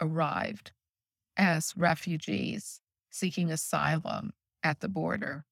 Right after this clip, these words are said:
compared to the relative silence about the trauma inflicted in Black communities every day by high rates of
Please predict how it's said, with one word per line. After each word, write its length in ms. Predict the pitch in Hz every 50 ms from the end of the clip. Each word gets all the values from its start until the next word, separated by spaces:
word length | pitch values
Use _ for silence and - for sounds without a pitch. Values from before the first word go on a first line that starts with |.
| _ _ _ _ _ _ _ _ _ _ _ -
compared 520 | - 202 196 - - - - 214 226 226
to 120 | - - 190
the 120 | 175 170
relative 720 | 156 151 165 170 185 202 208 196 - - - 165 147 151 -
silence 920 | - - - - 170 170 185 208 208 180 147 - - 208 - - - - _ _ _ _ _ _ _
about 540 | - 170 160 - _ - 165 160 160 160 156 - _ -
the 320 | 160 156 156 151 156 160 - _ _ _ _ _ _ _ _ _ _ -
trauma 580 | - - - 175 165 180 208 226 202 156 123 -
inflicted 880 | - 160 156 - - - - 190 233 226 - - - - - - - - _ _ _ _ _ _ _ _ -
in 180 | 180 175 160
Black 360 | 147 - 156 170 190 254 285
communities 800 | - - 220 160 151 139 - - - - - - - - - - - _
every 340 | - 196 208 202 175 165 151
day 680 | - - 165 165 208 240 233 - - - - - 208 - _ _ _ _ _ _ _ _ _ _ -
by 480 | 180 170 165 160 156 156 156 147 147 165
high 280 | - - - 185 180
rates 640 | 180 151 170 165 160 160 156 - - - - - - - -
of 420 | 151 147 135 131 139 - - -